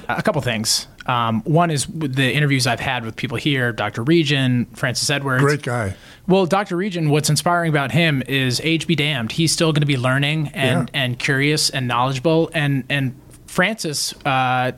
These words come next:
Speaker 1: had some line in our interview where she was just like, "I don't care how old I am. You know, you, you do things your way. And if people don't like it, then you're just a kooky old person.
Speaker 2: Mm-hmm.
Speaker 1: But, but you, you do things on your term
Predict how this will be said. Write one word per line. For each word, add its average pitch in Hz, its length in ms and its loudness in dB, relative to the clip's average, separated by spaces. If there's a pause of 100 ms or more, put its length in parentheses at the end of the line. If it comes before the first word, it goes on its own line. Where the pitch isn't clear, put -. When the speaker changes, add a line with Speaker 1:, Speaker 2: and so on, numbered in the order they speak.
(180)
Speaker 1:
had 143 300 -2
some 143 200 2
line 127 200 2
in 123 100 2
our 120 100 2
interview 120 280 0
where 120 100 0
she - 140 0
was 127 120 2
just - 200 0
like, 131 160 -2
"I - 20 -6
don't 240 120 0
care 180 140 2
how 170 200 0
old 151 100 0
I 107 60 0
am. 101 240 0
You 113 40 0
know, 131 80 2
you, 131 160 0
you 156 220 -2
do 165 220 4
things 170 320 0
your 156 160 4
way. 131 480 0
And 131 360 0 (520)
if 135 220 -2
people 175 180 2
don't 180 180 2
like 160 240 0
it, 180 140 0
then 160 120 2
you're 160 120 4
just 156 180 -2
a 170 60 2
kooky 190 340 0
old 190 160 0
person. 104 380 -4
Speaker 2:
Mm-hmm. 127 160 -4
Speaker 1:
But, 139 220 0 (140)
but 139 280 0
you, 156 280 2
you 165 140 0
do 175 140 4
things 175 240 2
on 151 100 2
your 139 160 2
term 123 460 0